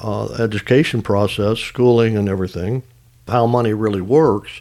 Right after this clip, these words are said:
they would understand that a better way, an easier way,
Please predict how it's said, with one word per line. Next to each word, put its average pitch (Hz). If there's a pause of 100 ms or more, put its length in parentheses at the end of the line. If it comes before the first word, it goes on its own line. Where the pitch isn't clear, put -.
(160)
they 127
would 120
understand 110
that 104
a 110
better 117
way, 107
an 87
easier 113
way, 101